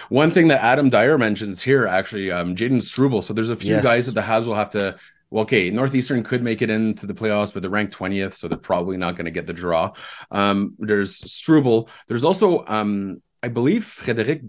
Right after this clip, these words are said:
Speaker 1: D-, Decau is, is, or Duchau is ready for, the Gnome, he's ready for a contract as well. His ex-, his rights expire. And Tony Sund, who is Adam Engstrom's partner,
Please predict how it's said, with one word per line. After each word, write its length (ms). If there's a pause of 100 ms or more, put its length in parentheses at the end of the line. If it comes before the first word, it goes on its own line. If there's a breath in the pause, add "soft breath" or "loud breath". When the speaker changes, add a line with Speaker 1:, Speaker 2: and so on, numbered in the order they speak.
Speaker 1:
D-, 360
Decau 320
is, 140
is, 300
or 140
Duchau 500
is 120
ready 220
for, 280
the 100
Gnome, 380
he's 180
ready 160
for 200
a 40
contract 500
as 120
well. 300
His 180
ex-, 260
his 220
rights 240
expire. 440 (460 loud breath)
And 460 (1040)
Tony 300
Sund, 480 (220)
who 200
is 180
Adam 280
Engstrom's 520
partner, 560